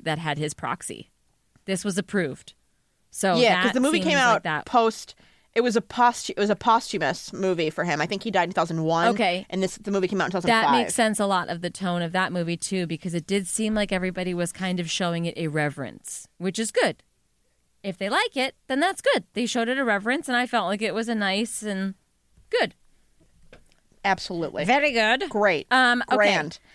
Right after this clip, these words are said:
Speaker 1: The world has ended. It blew up. Everybody
Speaker 2: Yes.
Speaker 1: in the galaxy, we still hate politicians. So if you thought maybe, like, "Oh, cool," like, I think that the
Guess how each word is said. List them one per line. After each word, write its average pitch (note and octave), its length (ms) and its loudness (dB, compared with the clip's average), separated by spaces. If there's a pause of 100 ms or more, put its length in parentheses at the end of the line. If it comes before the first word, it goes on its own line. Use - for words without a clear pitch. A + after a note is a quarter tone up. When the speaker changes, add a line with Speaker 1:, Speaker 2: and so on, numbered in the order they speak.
(160)
Speaker 1:
The A#3 120 2
world A#3+ 300 2
has D#4 140 0
ended. G#3+ 300 0
It F3 140 -4
blew G#3+ 240 2
up. F3 260 0 (920)
Everybody D4+ 480 2 (140)
Speaker 2:
Yes. - 40 0 (140)
Speaker 1:
in A#3+ 200 -2
the A3+ 80 0
galaxy, C#4 800 -2 (340)
we G#3 140 -4
still A3+ 360 0
hate G#3 220 -2
politicians. D3 720 -8 (420)
So F3+ 420 -2 (100)
if F#3 360 -4
you F3 200 -4
thought G3+ 280 0
maybe, G#3+ 320 0
like, F#3+ 200 0
"Oh, D#4+ 260 2
cool," D4+ 380 2
like, A3 200 2
I G#3+ 100 0
think A3+ 200 -4
that A#3+ 120 -2
the A3 140 -6